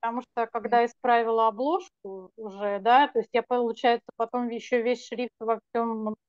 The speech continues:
Speaker 1: проекте поменяла, потому что
Speaker 2: Мгм.
Speaker 1: они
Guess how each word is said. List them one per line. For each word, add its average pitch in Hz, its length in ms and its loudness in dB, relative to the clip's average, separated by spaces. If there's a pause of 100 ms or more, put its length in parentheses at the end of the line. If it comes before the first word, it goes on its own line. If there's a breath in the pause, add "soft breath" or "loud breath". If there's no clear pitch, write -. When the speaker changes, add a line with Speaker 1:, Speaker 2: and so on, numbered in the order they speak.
(200)
Speaker 1:
проекте 233 320 4 (160)
поменяла, 185 560 -4 (800)
потому 202 180 -4
что - 200 0
Speaker 2:
Мгм. - 20 4
Speaker 1:
они 202 200 -2